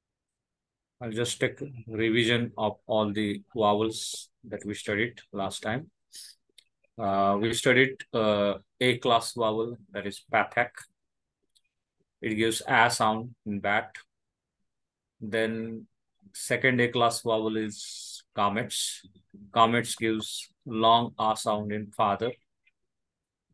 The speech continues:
Then comet is the further long, uh, A class vowel. It gives, uh, A sound in kana. And you can watch the transliteration,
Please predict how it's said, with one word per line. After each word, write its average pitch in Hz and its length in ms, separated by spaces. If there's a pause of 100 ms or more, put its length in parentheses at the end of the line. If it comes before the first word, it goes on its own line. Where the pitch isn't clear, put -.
(260)
Then 117 200
comet 123 380 (100)
is 123 280
the 117 80
further 120 400
long, 113 480 (1300)
uh, 101 320 (460)
A 123 140
class 117 320
vowel. 117 280
It - 1700
gives, 135 320
uh, 117 360 (260)
A 135 180
sound 120 380
in 127 80 (760)
kana. 120 440 (1400)
And 110 120
you 110 60
can 120 420
watch 113 360
the 117 80
transliteration, 120 1000